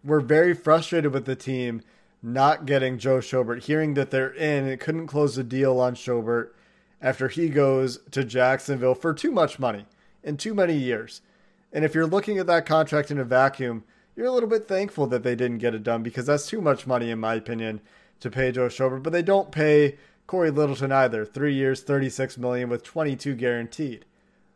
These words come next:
This is a very good free agent signing. They did, they didn't get Nick Kwiatkowski yesterday. He also goes to the Raiders. And,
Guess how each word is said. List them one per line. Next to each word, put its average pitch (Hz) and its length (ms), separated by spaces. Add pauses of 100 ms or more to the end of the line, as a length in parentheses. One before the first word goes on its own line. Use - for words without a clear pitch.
(120)
This 208 180
is 175 140
a 151 40
very 127 380
good 120 240
free 123 240
agent 117 280
signing. 143 440
They 120 140
did, 135 560
they 127 120
didn't 131 280
get 135 200
Nick 135 180
Kwiatkowski 135 600
yesterday. 135 460
He 151 160
also 151 320
goes 120 300
to 123 80
the 117 100
Raiders. 117 480 (1200)
And, 151 200